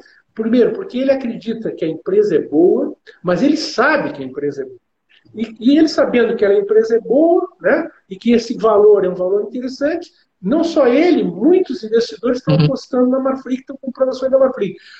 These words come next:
Speaker 1: A gente espera, eh, seguir entregando excelentes resultados, mas principalmente a gente tá trabalhando pra entregar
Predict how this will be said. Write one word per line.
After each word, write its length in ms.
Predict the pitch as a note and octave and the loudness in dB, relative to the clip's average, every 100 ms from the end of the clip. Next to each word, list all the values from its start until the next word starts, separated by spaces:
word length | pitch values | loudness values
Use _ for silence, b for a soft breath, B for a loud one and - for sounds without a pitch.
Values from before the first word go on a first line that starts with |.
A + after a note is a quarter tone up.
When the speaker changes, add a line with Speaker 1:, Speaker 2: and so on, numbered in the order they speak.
| B | B
Speaker 1:
A 100 | G3 | 0
gente 300 | A3 D#4 D4 | 2 2 2
espera, 600 | - - B3+ A3+ D#3 - - - | -2 0 2 2 0 -2 -8 -2
eh, 220 | F3+ E3+ | 0 0
seguir 480 | - B3+ G3+ A3+ C4 | -2 -2 0 2 4
entregando 580 | A#3 A3+ G3+ G3+ A3+ | 4 2 2 2 2
excelentes 480 | G#3 - F#3 A3 C4+ | 2 0 0 0 0
resultados, 720 | A#3 G#3+ F3 - F#3+ C4 B3 - B B | -4 -8 -8 -6 -2 0 -2 -6 B B
mas 120 | F#3 F#3+ - | -2 -2 0
principalmente 1000 | D#4+ F#4+ - - B3+ G3+ F3+ A#3 D4+ B3+ | 2 4 2 0 0 -2 0 2 2 2
a 60 | |
gente 240 | B3+ C#4+ - | 0 -2 -2
tá 180 | C#4 | -2
trabalhando 800 | C4+ C4+ C#4 A3+ G3 B3 D4+ C#4+ | 0 0 0 0 2 2 2 2
pra 160 | - F#3+ | -2 -6
entregar 640 | F3+ E3+ D#3+ F#3 E3 - | -8 -10 -2 0 -2 -6